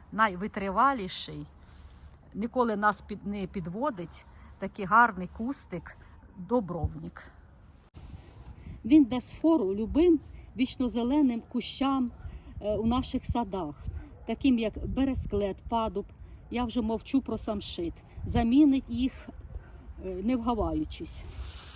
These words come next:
Дубровник, він же самосил. Така рослинка, ну, просто неубиваєма,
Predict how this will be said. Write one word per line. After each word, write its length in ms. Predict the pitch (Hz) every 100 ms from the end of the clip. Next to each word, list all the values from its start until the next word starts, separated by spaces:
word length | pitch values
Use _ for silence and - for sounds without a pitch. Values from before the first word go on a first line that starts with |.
| - - - - - - - - - - - - - -
Дубровник, 800 | 190 320 359 196 202 190 175 175 - -
він 300 | 214 214 349
же 180 | 320 202
самосил. 760 | - - 320 294 254 - 175 165 - - - - - - - -
Така 240 | 240 302
рослинка, 580 | 277 - 339 359 311 - - - - - - -
ну, 160 | 233 320
просто 480 | - - 302 - 247
неубиваєма, 840 | 220 262 226 214 311 311 302 302